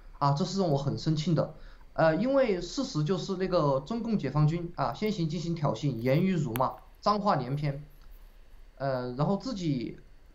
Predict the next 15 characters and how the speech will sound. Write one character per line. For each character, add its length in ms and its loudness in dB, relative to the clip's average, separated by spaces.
挑 180 -2
衅 160 -2
在 140 4
先， 300 -2
最 160 -4
后 100 0
军 180 -4
事 140 -6
素 140 -6
质 120 -8
差， 360 -2
不 140 -2
敌 180 0
外 160 4
军， 320 -2